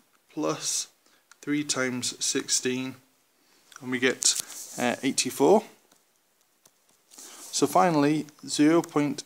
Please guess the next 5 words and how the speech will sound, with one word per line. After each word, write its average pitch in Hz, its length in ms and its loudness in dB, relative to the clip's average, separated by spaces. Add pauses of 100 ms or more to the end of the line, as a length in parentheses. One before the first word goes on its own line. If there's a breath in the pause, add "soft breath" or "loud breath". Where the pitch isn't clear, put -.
(160)
zero 135 520 4 (220)
seven 123 460 -4
five 127 540 0 (520 soft breath)
times 156 360 0
by 127 420 2